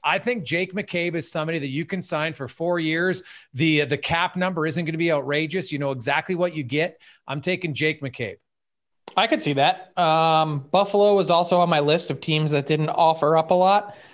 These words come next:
Speaker 1: Yep.
Speaker 2: I had Will Borgen, uh, younger, under team control, low cap hit, has room to grow,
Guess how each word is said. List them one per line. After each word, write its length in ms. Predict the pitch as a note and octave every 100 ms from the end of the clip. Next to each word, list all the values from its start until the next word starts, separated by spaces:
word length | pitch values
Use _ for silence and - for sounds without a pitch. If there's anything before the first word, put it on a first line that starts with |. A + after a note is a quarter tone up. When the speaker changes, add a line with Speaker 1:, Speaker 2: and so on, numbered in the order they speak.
| - -
Speaker 1:
Yep. 220 | A2+ -
Speaker 2:
I 120 | E3
had 320 | G3 G#3+ G#3 D#3
Will 220 | F3 F3
Borgen, 600 | C#3+ E3 E3+ G3 G3 - _ _
uh, 460 | C#3 C#3 C#3+ C#3 C#3+ - -
younger, 800 | D3+ F3+ F#3 F#3 F#3 F3+ F3+ -
under 240 | E3 F3+
team 240 | E3 F3+ E3+
control, 800 | F3 D#3+ D#3+ D#3 D#3+ D#3 D3 - _ _ _
low 180 | D3+ D#3+
cap 360 | D#3 D3 C#3+
hit, 380 | D#3 D3 C#3 - _ _ _ _ -
has 300 | D#3 D#3 C#3+
room 180 | D#3 D3+
to 80 |
grow, 640 | B2+ C#3 C3+ C3 C3 A#2+